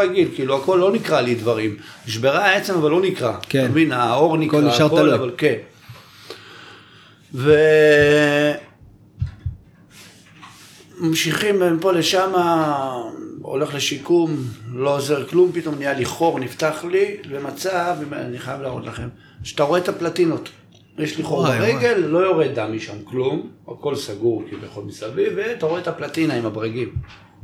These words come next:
Speaker 2: רובוקופ, אחי.
Speaker 1: משהו מטורף, כן. עכשיו בא אליי רופא, הרופא שלי, מה הוא רוצה לעשות לי?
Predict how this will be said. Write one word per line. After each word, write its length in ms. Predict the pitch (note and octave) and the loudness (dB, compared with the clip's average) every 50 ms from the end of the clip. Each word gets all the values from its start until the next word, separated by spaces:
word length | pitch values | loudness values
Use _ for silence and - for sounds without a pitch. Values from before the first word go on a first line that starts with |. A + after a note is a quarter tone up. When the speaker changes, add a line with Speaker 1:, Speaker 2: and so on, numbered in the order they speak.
| - - | -16 -6
Speaker 2:
רובוקופ, 580 | C#3 D3+ F#3 G#3 A3 G#3+ G#3 - B2+ A2+ - | 2 4 4 6 6 4 4 4 -2 -2 -2
אחי. 340 | G#2+ - - E3 D#3 - - - - | -4 -4 0 0 0 0 -2 -6 -2
Speaker 1:
משהו 300 | - D3+ F3+ F3+ F#3 G3+ | 0 0 2 2 0 -2
מטורף, 500 | F#3+ - G3 G3+ G3+ G#3+ F#3+ - - - - | -2 0 0 2 4 4 4 4 2 -2 -6
כן. 260 | E3 F#3 G3 D#3+ A2 F2+ - - - - _ _ _ _ _ _ _ - - - - - - - - | -4 -2 -2 -2 -4 -6 -10 -16 -20 -20 _ _ _ _ _ _ _ -18 -18 -18 -18 -18 -20 -18 -10
עכשיו 460 | - - G3 G#3 G#3 G3+ G#3 G#3 G#3 F3+ D#3+ D3 | 0 2 4 6 8 8 6 6 4 0 -2 2
בא 140 | D#3 F#3 G3 | 4 6 6
אליי 260 | F#3+ F3 E3+ E3 D3+ | 6 6 6 6 4
רופא, 540 | C3+ C3 C3 B2 - - D#3+ E3 F3 F#3+ G3+ G#3 | 6 4 2 0 0 0 2 4 4 4 2 2
הרופא 360 | F3+ C3+ A#2+ A#2 - - D3+ | -2 0 0 -2 0 0 -2
שלי, 480 | C#3 - D3 C3 A#2+ B2+ C#3 D#3 F3 F3+ - - - - - - - - - - - - - - | -2 0 -2 0 0 2 2 2 0 0 -4 -12 -20 -20 -20 -20 -20 -20 -20 -20 -20 -20 -12 -4
מה 160 | C3+ C#3+ D#3+ | 0 2 4
הוא 120 | E3+ F3 D#3 | 4 4 4
רוצה 260 | D3+ C#3+ - D3 C#3+ | 2 2 2 0 2
לעשות 440 | C3+ C3 B2 - - C#3 C3+ D3 D3+ | 2 2 0 0 0 -2 0 0 2
לי? 300 | D#3 E3 F3 F3+ E3+ | 2 4 2 2 0